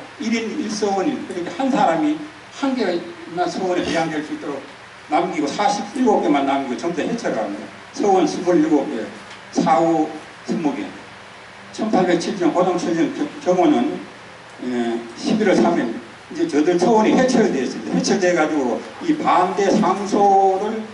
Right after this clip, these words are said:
가지고 올라갑니다. 소수 유학 그 이문직 선생하고 열네 분이 이제 봉소 그, 그, 그 상소를 가-, 받들고 상경을 합니다. 이 길 관리는, 관리는 이 관자는 그게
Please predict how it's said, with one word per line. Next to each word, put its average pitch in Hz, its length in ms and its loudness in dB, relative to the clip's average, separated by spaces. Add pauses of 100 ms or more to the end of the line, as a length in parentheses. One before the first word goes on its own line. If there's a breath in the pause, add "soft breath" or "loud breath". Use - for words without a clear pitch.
(320)
가지고 175 260 -4
올라갑니다. 131 400 0
소수 175 500 4
유학 - 400 4 (260)
그 139 260 -4
이문직 196 460 0
선생하고 143 760 2 (380)
열네 349 360 6
분이 180 200 2
이제 123 220 -4
봉소 156 460 2 (280)
그, 127 160 0
그, 117 220 -8 (280)
그 127 300 -6
상소를 156 320 -2
가-, 120 140 -2
받들고 - 420 -4
상경을 170 420 -2
합니다. 117 320 -2 (1160)
이 233 100 -6
길 220 260 2
관리는, 220 540 4
관리는 208 480 2
이 - 100 -2
관자는 180 520 -2
그게 123 420 -2